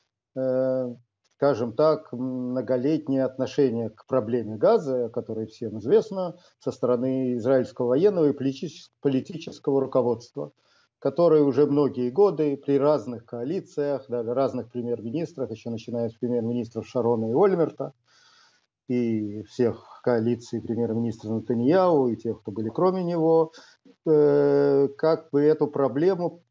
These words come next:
её решение какое пытались отложить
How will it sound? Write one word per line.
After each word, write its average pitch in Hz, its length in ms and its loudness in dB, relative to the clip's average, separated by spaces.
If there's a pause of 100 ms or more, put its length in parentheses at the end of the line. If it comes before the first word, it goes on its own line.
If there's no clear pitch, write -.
её 147 440 4
решение 147 600 0
какое 135 360 0 (580)
пытались 170 540 2
отложить 147 680 -2